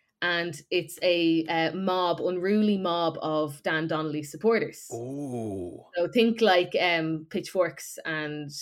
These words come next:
Speaker 1: uh,
Speaker 2: Right.
Speaker 1: torches.
Speaker 2: Simpsons-esque. Yeah,
Speaker 1: It,
Speaker 2: yeah,
Speaker 1: that's
Speaker 2: I'm with you.
Speaker 1: exactly what I was picturing in my head.
Speaker 2: <laughs>
Speaker 1: Yeah. And, uh, they turned up at his door and they said, "What are you doing? This is our national hero.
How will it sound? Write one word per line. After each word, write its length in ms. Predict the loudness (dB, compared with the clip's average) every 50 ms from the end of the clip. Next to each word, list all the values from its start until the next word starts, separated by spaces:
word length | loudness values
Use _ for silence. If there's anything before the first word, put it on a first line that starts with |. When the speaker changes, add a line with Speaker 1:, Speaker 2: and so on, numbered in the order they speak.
| -12 -8 -6
Speaker 1:
uh, 400 | -4 -4 -2 -2 -4 -2 0 2
Speaker 2:
Right. 400 | 2 2 2 2 0 -2 -6 -12 -14 _ -4
Speaker 1:
torches. 180 | 0 0 0
Speaker 2:
Simpsons-esque. 720 | 0 0 -2 -4 -2 0 2 2 2 2 0 -6 -14 -18 -20 -20 _ _ -6
Yeah, 160 | -2 0 0 0
Speaker 1:
It, 100 | 0 -2 _ _ -6
Speaker 2:
yeah, 60 | -4
Speaker 1:
that's 120 | -2 0 0
Speaker 2:
I'm 100 | 0 0
with 180 | 0 0 0 -2
you. 60 | -2
Speaker 1:
exactly 340 | -2 -2 -4 -4 -2 2 4
what 180 | 6 8 8 8
I 80 | 6
was 140 | 6 4 2
picturing 400 | 0 -4 -4 -4 -6 -6 -6 -6
in 60 | -6
my 140 | -6 -6 -6
head. 260 | -6 -6 -6 -8 -10 -14 _
Speaker 2:
<laughs> 100 | _ -2
Speaker 1:
Yeah. 200 | -2 0 0 -2 -6 -10 _ _ _ _ _ _ _
And, 380 | 2 2 4 4 2 0 0 0 2
uh, 240 | 4 4 4 4 4 6
they 120 | 6 6 6
turned 240 | 6 2 2 4 4
up 120 | 4 4
at 100 | 4 2
his 120 | 2 2
door 260 | 2 4 6 6 6 6
and 200 | 4 0 0 2
they 140 | 2 2 2
said, 380 | 0 0 2 2 2 0 -4 -10 _ _ _ _ -6
"What 200 | 0 2 2 4
are 40 | 2
you 80 | 0 0
doing? 360 | 0 0 2 2 2 0 0
This 200 | -2 -4 -4 -4
is 80 | -4 -4
our 120 | -2 0
national 360 | 0 -2 -2 -4 -6 -6 -6 -6 -2
hero. 560 | 0 0 2 2 2 2 0 -2 -4 -6